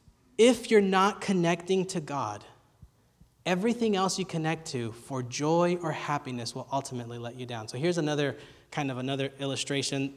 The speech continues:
that may fall flat, but I think you'll understand, all right? I thought about this one long and hard. <laughs> Most things in our life now need batteries,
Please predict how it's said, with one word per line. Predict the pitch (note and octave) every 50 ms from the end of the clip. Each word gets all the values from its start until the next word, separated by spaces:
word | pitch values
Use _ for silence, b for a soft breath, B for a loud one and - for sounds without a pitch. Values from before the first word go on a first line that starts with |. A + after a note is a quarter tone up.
| -
that | C3+ C#3+ D3 D#3
may | D3+ D3+ E3 G#3
fall | G#3 G#3 - - G3+ G3+ F#3+
flat, | G3 - - D#3+ D#3+ E3 F3 E3 E3
but | D3
I | C#3
think | B2 - - E3+ E3+ D3+
you'll | D#3+ D3 C#3+
understand, | D3 C#3+ C#3 C3 - - B2+ A#2 G#2+
all | A2+ A#2
right? | C3 C#3+ - - b b b b b b b
I | -
thought | - - E3 E3
about | E3 E3 D#3+ D#3
this | D#3+ D3+ -
one | D#3 C#3+ C#3
long | C#3 C#3+ D3 C#3+
and | C#3 B2+
hard. | B2+ C3+ A#2 A2+ A2+ A#2 - - F#3+ E3 B B B B B B B B B B
<laughs> | B _ _ _ _ _ _ _ _ _ _ _ _ _ _ -
Most | D#3 F3 F#3 A#3+ C4+ - -
things | - A#3 A3+ G3
in | G3 F#3
our | E3+ D#3+ D3+
life | D3 D3 D#3+ E3 D#3+ -
now | D3 C3+ C3 B2 B2 B2 B2 B2+ B2+ - - - - _ _ _ _ _ _ _
need | - D3 D#3 D3+ C#3 B2+
batteries, | C#3 C#3 C3+ C3 A#2+ A2 A2 G#2 G2+